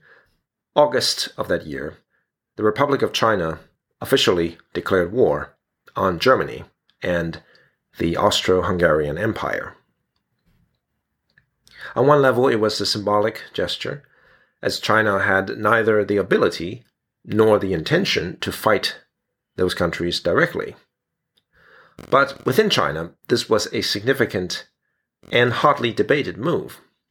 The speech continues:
because it meant that China was now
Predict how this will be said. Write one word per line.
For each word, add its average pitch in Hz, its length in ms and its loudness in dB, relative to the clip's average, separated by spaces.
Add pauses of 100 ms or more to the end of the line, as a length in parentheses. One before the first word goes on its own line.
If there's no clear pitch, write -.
(300)
because 113 380 2
it 117 80 -2
meant 120 480 0 (480)
that 104 420 2
China 120 420 2
was 95 200 -4
now 87 420 -2